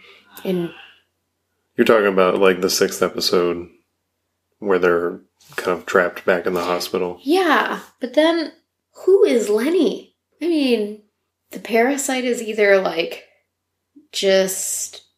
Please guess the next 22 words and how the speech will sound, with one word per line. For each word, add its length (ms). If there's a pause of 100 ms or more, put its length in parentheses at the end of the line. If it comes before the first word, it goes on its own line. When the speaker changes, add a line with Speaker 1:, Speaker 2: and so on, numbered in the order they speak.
Speaker 1:
posing 680
as? 800 (580)
Speaker 2:
Right. 220
Speaker 1:
I 60
don't 80
really 280
understand 1080
that 480
much 480
about 340
it. 200
I 40
mean, 140
I'm 140
guessing 500
that's, 360 (260)
that's 240
my 140
take 280
on 200
it, 300
but 300